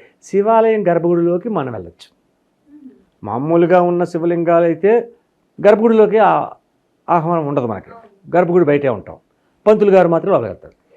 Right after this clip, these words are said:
Speaker 1: కాశీ క్షేత్రం నుంచి వచ్చిన శివాలయంలోకి అయితే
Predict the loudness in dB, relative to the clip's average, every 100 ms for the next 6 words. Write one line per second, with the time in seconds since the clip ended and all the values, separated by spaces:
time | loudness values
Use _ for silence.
0 | _ _ 0 2 2 0 -4 0 0 0
1 | -2 -2 0 0 0 0 0 -2 -4 _
2 | _ _ _ -6 -2 2 4 2 2 2
3 | 2 0 -2 0 0 -2